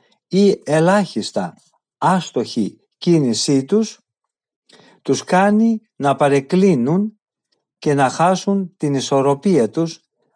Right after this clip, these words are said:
από την οποία εξαρτάται η σωτηρία τους. Τι σύνεση, τι επιμέλεια τους χρειάζεται, την ώρα που αγωνίζονται να εκτελέσουν με τόσο αξιοθαύμαστη ικανότητα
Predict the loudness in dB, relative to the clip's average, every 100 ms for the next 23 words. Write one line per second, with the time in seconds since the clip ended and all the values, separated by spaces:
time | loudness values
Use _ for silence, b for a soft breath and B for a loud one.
0 | _ -4 0 0 0 0 -2 0 2 2
1 | 0 -6 -4 -2 -2 -2 -2 0 -2 -4
2 | -6 -4 -2 0 0 -2 -6 -20 -20 _
3 | _ _ _ _ _ _ _ _ _ _
4 | 0 0 2 0 2 0 -4 -6 -10 -12
5 | _ _ _ _ _ _ -2 4 4 4
6 | 2 2 2 2 0 -2 -6 -6 -2 2
7 | 2 0 -4 -6 -10 -10 _ b b b
8 | _ -2 2 4 2 2 2 2 2 2
9 | 2 2 2 2 0 0 -2 -2 0 2
10 | 0 -2 -6 -8 -10 _ _ _ _ -6
11 | -4 0 0 0 -2 -2 -2 -2 0 0
12 | 0 0 -2 -6 -6 -4 -4 -2 -2 -4
13 | -4 -2 -4 -6